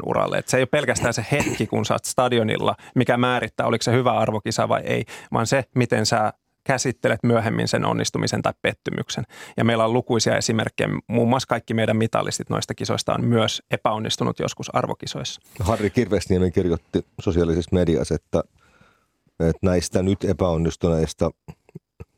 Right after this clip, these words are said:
Speaker 2: ö, usea on todennäköisesti, todennäköisemmin tulevaisuuden menestyjä kuin yksikään, joka heidän valintaansa kisoihin kritisoi.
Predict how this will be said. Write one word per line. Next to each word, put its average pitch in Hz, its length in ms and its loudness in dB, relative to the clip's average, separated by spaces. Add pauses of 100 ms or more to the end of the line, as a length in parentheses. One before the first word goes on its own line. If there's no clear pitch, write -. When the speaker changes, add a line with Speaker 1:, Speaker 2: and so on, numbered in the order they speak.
(180)
Speaker 2:
ö, 87 300 2 (800)
usea 101 420 4
on 87 220 0
todennäköisesti, 85 800 0 (400)
todennäköisemmin 92 800 2
tulevaisuuden 82 580 2
menestyjä 80 480 2
kuin 82 160 0
yksikään, 73 340 -2
joka 71 180 -2
heidän 76 240 2
valintaansa 76 460 0
kisoihin 78 460 0
kritisoi. 80 520 0